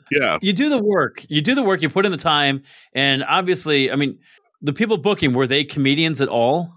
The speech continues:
Speaker 1: No, it was, um, it's, uh, the Community Arts Center.
Speaker 2: Okay.
Speaker 1: And, um,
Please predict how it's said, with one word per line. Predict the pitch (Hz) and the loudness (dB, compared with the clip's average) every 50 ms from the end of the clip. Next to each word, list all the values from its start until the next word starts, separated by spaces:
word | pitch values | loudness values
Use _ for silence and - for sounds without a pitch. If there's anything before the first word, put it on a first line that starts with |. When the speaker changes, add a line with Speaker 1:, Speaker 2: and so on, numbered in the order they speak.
| _ _ _ 135 | _ _ _ -2
Speaker 1:
No, | 151 147 117 92 82 90 107 | 0 0 2 0 0 0 0
it | 123 127 131 | 0 0 2
was, | 131 131 127 - - | 2 0 0 0 2
um, | 131 117 113 110 107 104 101 101 104 98 87 - _ - - - - _ _ - | 2 2 2 2 2 2 2 0 -2 -6 -10 -16 _ -20 -20 -20 -20 _ _ -2
it's, | 151 143 131 127 113 - | 0 0 0 0 0 -2
uh, | 151 139 131 123 120 117 117 | 0 2 2 4 2 2 2
the | 113 117 | 0 -2
Community | - - 151 165 165 160 156 156 147 151 | -2 -4 -2 0 2 2 2 2 2 4
Arts | 139 135 131 - - - - | 4 2 2 0 -2 -4 -4
Center. | - 90 78 69 58 58 55 - 50 - - - _ _ _ _ _ - | -4 -4 -6 -8 -8 -10 -12 -12 -12 -14 -16 -20 _ _ _ _ _ -20
Speaker 2:
Okay. | 120 - 107 90 87 _ _ _ - - - - _ | -20 -20 -20 -20 -20 _ _ _ -20 -20 -20 -18 _
Speaker 1:
And, | 120 127 123 120 117 117 | -4 -2 0 0 2 2
um, | 117 110 107 107 104 107 110 104 90 | 2 2 2 2 2 2 2 0 -2